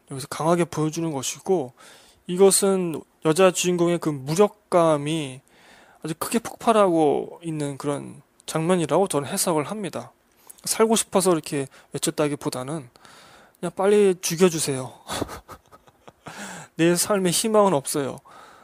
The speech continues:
뭐 이런 느낌이라고 생각이 들어요. 여하튼지 간에 그 소녀가 할머님이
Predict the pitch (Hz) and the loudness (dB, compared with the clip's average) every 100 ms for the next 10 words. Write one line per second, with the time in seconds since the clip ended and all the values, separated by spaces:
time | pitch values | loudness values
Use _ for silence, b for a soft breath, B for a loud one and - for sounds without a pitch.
0 | B B 196 185 240 240 185 - 180 175 | B B -4 0 2 2 0 -2 -2 0
1 | 160 147 151 - - 123 156 147 131 139 | -2 -6 -10 -16 -20 -10 -4 -2 -2 -4
2 | 135 180 165 135 - 131 131 180 _ _ | -8 -6 -6 -4 -6 -6 -8 -12 _ _
3 | _ _ - 190 202 208 185 135 143 131 | _ _ 0 2 4 0 0 -2 -4 -10
4 | B B B B B B - 208 - 254 | B B B B B B -2 0 2 4
5 | 247 233 214 220 214 202 180 - _ _ | 6 6 6 6 6 4 0 -4 _ _
6 | _ _ - 254 247 240 233 220 208 185 | _ _ -6 -2 2 2 2 0 0 -2
7 | 156 - | -6 -14